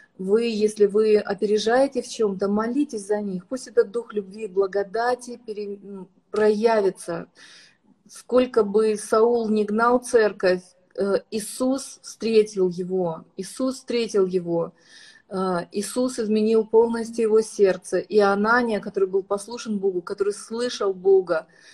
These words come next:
получил слово. Хотя как человеку ему было страшно, он послужил, э, Савлу. Савлу, который был страшным врагом на тот момент. Если вы, может быть, переживаете своих пасторов где-то, как тех, кто,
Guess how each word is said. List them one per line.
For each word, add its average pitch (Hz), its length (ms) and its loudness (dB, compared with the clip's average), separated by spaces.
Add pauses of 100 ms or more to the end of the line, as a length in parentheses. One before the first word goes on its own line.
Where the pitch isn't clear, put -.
(380)
получил 220 520 0
слово. 208 640 2
Хотя 190 360 2
как 202 160 -4
человеку 214 440 2
ему 196 160 -2
было 185 280 2
страшно, 214 840 -6 (480)
он 247 240 4
послужил, 220 840 0 (200)
э, 180 480 -4
Савлу. 180 720 -2 (160)
Савлу, 233 500 -2
который 185 400 -2
был 185 180 0
страшным 214 400 -4
врагом 185 560 0 (380)
на 202 140 0
тот 202 180 0
момент. 202 560 0
Если 233 320 -2
вы, 240 100 0
может 233 240 -4
быть, 214 200 -2
переживаете 214 680 -2
своих 208 640 0
пасторов 196 600 0
где-то, 196 300 0
как 185 200 -10
тех, 202 180 -2
кто, 185 300 -2